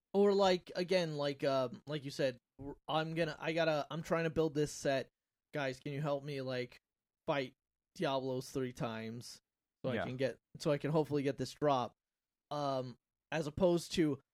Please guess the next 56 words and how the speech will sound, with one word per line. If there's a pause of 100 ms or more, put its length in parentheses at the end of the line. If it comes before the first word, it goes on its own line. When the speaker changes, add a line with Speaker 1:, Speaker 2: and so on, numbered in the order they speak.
(160)
Speaker 1:
"Oh, (400)
I
need
to
collect
a
bunch
of
shit. (960)
I'm
gonna
go
on
a,
a
gathering
mission
Speaker 2:
<laughs>
Yeah.
Speaker 1:
as
my
prowler."
Speaker 2:
I'm
gonna
play
a
game
Speaker 1:
And
the,
Speaker 2:
just
to
Speaker 1:
see,
Speaker 2:
do
Speaker 1:
that's
the
thing.
Speaker 2:
nothing.
Speaker 1:
Even
Generations,
they
made
it
better
in
that,
like,
you
can
select
your
prowler (100)
that's
a
gathering
prowler
and